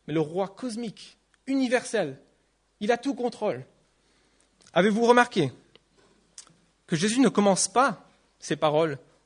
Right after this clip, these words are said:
en donnant un ordre ? Qu'est-ce qu'il dit ? Il dit d'abord, verset dix-huit, Jésus s'approcha et leur parla ainsi, «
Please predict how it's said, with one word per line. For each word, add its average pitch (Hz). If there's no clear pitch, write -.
en 156
donnant 180
un 156
ordre ? 143
Qu'est-ce -
qu'il 180
dit ? 143
Il 190
dit 214
d'abord, 196
verset 151
dix-huit, 151
Jésus 147
s'approcha 214
et 165
leur 143
parla 214
ainsi, « 165